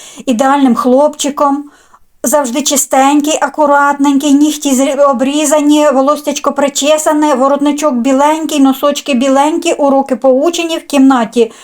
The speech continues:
порядок, маму слухає, татові допомагає. І взагалі от такий прям хлопчик-ангелочок. І от коли цей хлопчик дійсно ангелочок,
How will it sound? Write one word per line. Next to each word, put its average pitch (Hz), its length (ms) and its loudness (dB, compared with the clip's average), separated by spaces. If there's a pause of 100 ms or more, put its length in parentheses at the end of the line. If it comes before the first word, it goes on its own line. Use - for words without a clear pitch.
(140)
порядок, 302 480 0
маму 269 400 2
слухає, 339 540 0
татові 254 440 0
допомагає. 240 840 0 (460)
І 320 280 -2
взагалі 277 560 -2
от 320 260 0
такий 330 340 -2
прям 294 520 0 (340)
хлопчик-ангелочок. 226 1120 -4 (1400)
І 311 100 -2
от 349 160 0
коли 359 260 0
цей 359 180 0
хлопчик 349 600 -2
дійсно 339 400 0
ангелочок, 254 760 0